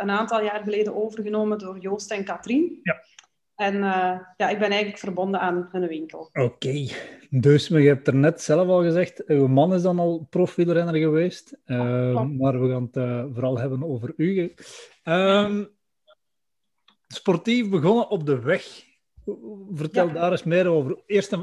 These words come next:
Speaker 2: nee, laten we wat anders beginnen. Wat waren uw eerste sporten waar dat je mee begonnen waart? Als kind?
Speaker 1: Eh, dat is eigenlijk heel, heel lang geleden al. Ik ben, ehm,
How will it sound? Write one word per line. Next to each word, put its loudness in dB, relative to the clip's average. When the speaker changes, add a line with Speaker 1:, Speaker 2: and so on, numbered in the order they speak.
Speaker 2:
nee, -2
laten -4
we -4
wat -2
anders -6
beginnen. -8
Wat 2
waren 0
uw -4
eerste -2
sporten -2
waar -2
dat -4
je -10
mee -2
begonnen -4
waart? -12
Als -20
kind? 2
Speaker 1:
Eh, 2
dat 0
is 0
eigenlijk -2
heel, -2
heel 0
lang 0
geleden 2
al. 0
Ik -4
ben, 0
ehm, 0